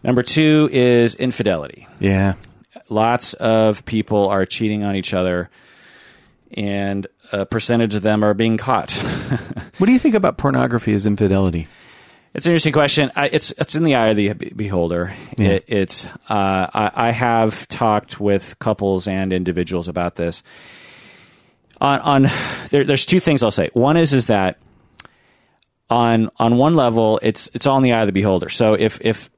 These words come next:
Speaker 1: if you have, say, for instance, a wife who considers pornography to be cheating and unacceptable, or even masturbation or something, then that's,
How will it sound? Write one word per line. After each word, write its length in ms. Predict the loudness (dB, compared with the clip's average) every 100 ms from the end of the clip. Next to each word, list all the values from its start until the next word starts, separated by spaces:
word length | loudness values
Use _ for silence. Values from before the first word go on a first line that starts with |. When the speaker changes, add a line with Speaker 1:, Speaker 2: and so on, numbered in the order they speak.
| -6
Speaker 1:
if 300 | -2 -2 -2
you 180 | 0 0
have, 380 | 2 0 0 -2
say, 280 | -2 0 0
for 180 | 0
instance, 500 | -2 -2 -4 -4 -6 -6
a 120 | -2
wife 540 | 0 2 0 -2 -6 -18 -8
who 340 | -2 0 -2
considers 580 | -4 -8 -4 -2 -2 -4
pornography 640 | -6 -4 -4 -6 -8 -8 -8
to 120 | -8
be 120 | -8
cheating 440 | -6 -8 -8 -10 -14 _ _ -20 -20 -20 -20 _ _ -8
and 340 | -4 -2 -4
unacceptable, 840 | -4 -4 -4 -4 -6 -8 -8 -8 -10 -14 -20 -20 -20 _ -8
or 120 | -2
even 280 | 0 0 -2
masturbation 720 | -2 -4 -6 -6 -4 -4 -6
or 100 | -8
something, 440 | -8 -8 -6 -10 -12 -18 -20 -20 -20 _ _ _ _ _
then 280 | 0 2 4
that's, 380 | 2 0 -4